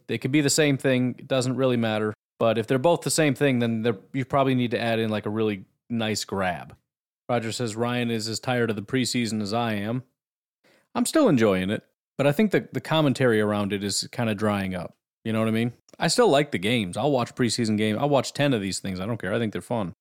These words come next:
But, um, there's just not much to talk about 'cause obviously the games don't count. There's no implications. We're not talking about starters. So, you know. Uh, Roger Davis adds, "Zach Tom continues to impress," which I hope. And then Adam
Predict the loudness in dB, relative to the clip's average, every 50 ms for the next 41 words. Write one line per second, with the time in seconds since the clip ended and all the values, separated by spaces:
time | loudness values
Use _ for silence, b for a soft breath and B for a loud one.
0 | _ _ _ _ 2 2 2 2 2 0 0 2 2 0 -2 -4 -2 0 2 2
1 | 4 4 4 4 4 4 4 4 2 0 -2 0 2 2 2 2 -2 -6 -8 -8
2 | -10 -12 _ _ _ -4 0 2 2 4 4 2 2 2 0 2 2 2 2 2
3 | 2 2 0 0 0 0 2 2 4 2 2 0 0 -2 0 0 0 -2 -2 -4
4 | -4 0 2 2 4 4 2 2 2 2 2 2 2 0 0 0 0 0 -2 -2
5 | -2 -2 -2 -2 -2 0 2 4 4 4 4 4 2 2 0 -2 -6 _ _ -14
6 | -6 -2 0 0 0 0 -2 -4 -8 -10 -6 -4 -2 -2 -2 -2 -4 B B B
7 | B B B B B B B -2 2 2 4 6 6 4 4 4 4 4 4 4
8 | 4 2 2 4 4 4 4 2 0 -2 -2 0 2 2 2 2 0 0 0 2
9 | 2 2 0 -2 -2 2 2 4 4 4 4 4 2 2 2 4 4 2 2 2
10 | 0 -2 0 0 2 2 4 2 4 2 2 2 2 0 0 -2 -2 0 2 2
11 | 4 2 2 0